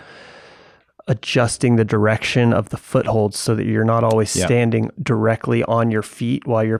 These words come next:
Speaker 1: paddling hands or whatever. You know, if your feet are on the
Speaker 2: <clears throat>
Speaker 1: same level or close to, out to the side of your body,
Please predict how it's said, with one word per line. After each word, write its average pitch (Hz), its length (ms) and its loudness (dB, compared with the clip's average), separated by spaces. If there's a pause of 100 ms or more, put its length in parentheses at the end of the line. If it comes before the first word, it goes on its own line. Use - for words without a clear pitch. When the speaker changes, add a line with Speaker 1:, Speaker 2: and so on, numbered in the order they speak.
(160)
Speaker 1:
paddling 113 460 0
hands 117 600 0
or 131 200 2
whatever. 139 540 2
You 147 120 4
know, 147 180 4
if 127 140 -4
your 123 100 2
feet 127 340 -2
are 113 120 2
on 110 140 2
the 117 80 2
Speaker 2:
<clears throat> 107 140 -2
Speaker 1:
same 117 160 2
level 113 240 2
or 113 380 0
close - 360 -4
to, 123 220 2
out 110 180 -2
to - 80 -10
the 113 100 -10
side 110 400 -2
of 113 100 -2
your 110 120 0
body, 110 480 0